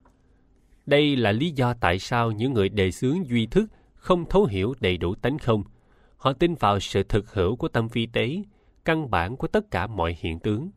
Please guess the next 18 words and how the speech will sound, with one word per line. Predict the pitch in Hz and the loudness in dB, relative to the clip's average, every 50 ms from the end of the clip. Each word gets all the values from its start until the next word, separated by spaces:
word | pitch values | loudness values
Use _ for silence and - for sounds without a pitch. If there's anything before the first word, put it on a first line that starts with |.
| _ _ _ _ _ _ _ _ _ _ - | _ _ _ _ _ _ _ _ _ _ 0
Đây | - 156 165 | 2 4 4
là | 147 113 | 4 4
lý | 110 123 165 180 | 2 2 0 0
do | 147 139 131 123 120 107 | 0 2 2 4 2 2
họ | 95 101 95 | 0 -2 0
được | 95 101 92 - | 0 0 -2 -2
gọi | - 98 85 87 | -2 -2 -2 -2
là | 95 95 90 85 | -2 -2 -2 -2
Chitta | 80 - - - 190 202 - - 113 101 | -4 -6 -6 -6 -6 -6 -4 -4 -4 -4
Mantra, | 104 104 98 95 92 - 107 101 95 - - _ _ _ _ _ _ _ - | -2 -2 -4 -4 -4 -4 -4 -2 -2 -4 -6 _ _ _ _ _ _ _ 2
với | - 190 | 2 2
Chitta | 185 - 214 - - - 131 120 120 | 2 2 -8 -6 -2 0 0 0 2
có | 120 170 160 | 0 -2 -2
nghĩa | 135 113 101 95 107 | -2 -2 -2 -2 -2
là | 127 120 101 87 85 | -2 -2 -2 -2 -2
tâm | 85 _ - 135 135 139 139 127 - | -2 _ 0 0 0 0 -2 -6 -4
hay | - 123 113 | -4 -4 -4
thức, | 117 - 196 214 | -2 -2 -4 -4